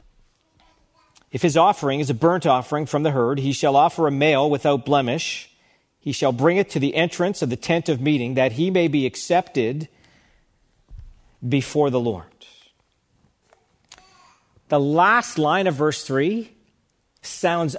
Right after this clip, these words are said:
utterly foreign to us, "that he may be accepted by the Lord."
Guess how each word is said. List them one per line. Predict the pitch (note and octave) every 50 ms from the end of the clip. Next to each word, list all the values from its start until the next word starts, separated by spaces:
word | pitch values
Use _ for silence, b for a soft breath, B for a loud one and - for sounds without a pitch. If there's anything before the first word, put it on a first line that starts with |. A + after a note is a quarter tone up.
| - _
utterly | - D#3 F3 F#3+ G#3+ G#3+ G3+ G3 G3+ G3
foreign | - - - - - D3+ C#3 C#3+ B2 A2+ G#2 F#2+
to | - - A2+ G2 E2
us, | C2+ - _ - - - - - _ _ _ _ _ _ _ _ _ _ _ _ _ _ _ -
"that | B2+ D3 D#3 D#3+ D3 - - -
he | G#3+ A3+ A#3+
may | B3 A#3 G#3+ G3 F#3+ F#3
be | D#3 D3+ E3+ D#3+
accepted | D3+ - - - - - - G3 G3 - - - D#3 D3 C3 A#2+
by | A2 D3+ D3 D#3
the | D3 C#3+
Lord." | C#3+ C#3 E3 E3+ A#2 E2+